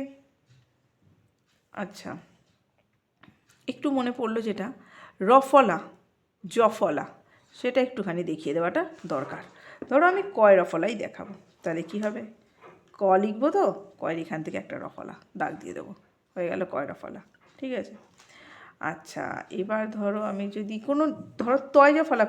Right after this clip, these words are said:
করবো, তো ত লিখে জফলাটা, এই যে জটা বললে না, এই জটা আমরা এখান থেকে, পিছন থেকে দিয়ে দেবো। আর যদি নয় জফলা হয়, তখনও কিন্তু আমরা এটা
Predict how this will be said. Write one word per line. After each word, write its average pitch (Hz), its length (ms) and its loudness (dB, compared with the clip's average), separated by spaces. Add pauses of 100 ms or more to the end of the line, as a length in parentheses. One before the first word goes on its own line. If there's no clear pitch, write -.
করবো, 185 240 -2 (540)
তো 240 40 -8 (240)
ত - 40 -2 (340)
লিখে 294 240 0 (260)
জফলাটা, 233 640 4 (180)
এই 262 140 -4
যে 302 80 2 (180)
জটা 226 300 4 (120)
বললে 226 320 -2
না, 311 60 -2 (760)
এই 202 80 2 (120)
জটা 214 340 2 (460)
আমরা 175 160 -2 (140)
এখান 175 240 -10
থেকে, - 160 -12 (340)
পিছন 175 320 -8
থেকে - 180 -12
দিয়ে 160 120 -10
দেবো। 214 180 -2
আর 247 40 -2 (280)
যদি 262 140 2 (100)
নয় 269 200 6
জফলা 294 280 6
হয়, 320 180 2
তখনও 220 280 -2
কিন্তু 240 220 -8
আমরা 180 200 -6
এটা - 140 -10